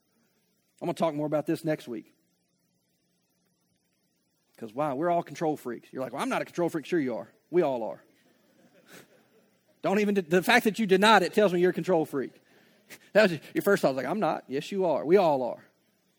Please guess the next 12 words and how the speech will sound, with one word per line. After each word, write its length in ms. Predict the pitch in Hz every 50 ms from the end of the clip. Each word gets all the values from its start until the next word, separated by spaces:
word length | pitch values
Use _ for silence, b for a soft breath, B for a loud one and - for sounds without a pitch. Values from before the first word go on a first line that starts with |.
| _ _ _ _ _ _ _ _
Every 240 | - 202 226 220 220
single 240 | 214 214 208 202 185
one 140 | 180 147 131
of 80 | 117
us. 100 | 98 - _ _ _ _ _ _ _ _ _ _ _ _ _ _ _ _ _ _ _ _ _ _ _ _ _ _ _ _ _ _ _ _ _ _ _ _ _ _ _ _ _ _ _ _ _ _ _ _ _ _ _ _ _ _ _ _ _ _ _ _ _ _ _ _ _ _ _ _
Some 200 | - 170 165 170
of 100 | 170 156
us 140 | 156 - -
are 60 | 147
more 200 | 147 147 147 143
than 140 | 135 139 143
others. 400 | - - - - - - -